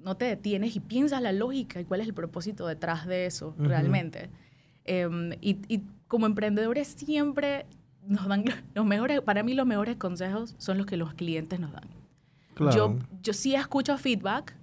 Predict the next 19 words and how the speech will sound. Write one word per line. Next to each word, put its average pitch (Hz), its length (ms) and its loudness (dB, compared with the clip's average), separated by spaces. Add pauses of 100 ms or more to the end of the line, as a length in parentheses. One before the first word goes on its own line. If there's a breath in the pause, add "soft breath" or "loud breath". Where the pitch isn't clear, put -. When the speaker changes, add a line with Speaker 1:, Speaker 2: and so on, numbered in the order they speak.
Speaker 1:
de 175 100 -8
amigos 202 580 2
y, 165 220 -6
eh, - 160 -10 (200)
strangers, 233 500 -4 (640 loud breath)
pero 190 180 2
para 180 220 -2
mí 202 180 -2
el 220 140 0
mejor 196 560 -4
feedback 226 480 -10 (640)
es 170 80 -4
el - 120 -4
que 156 120 -6
el, 151 120 -6
me 165 140 -4
dice 151 180 -6
el 160 60 -10
cliente. 131 340 -8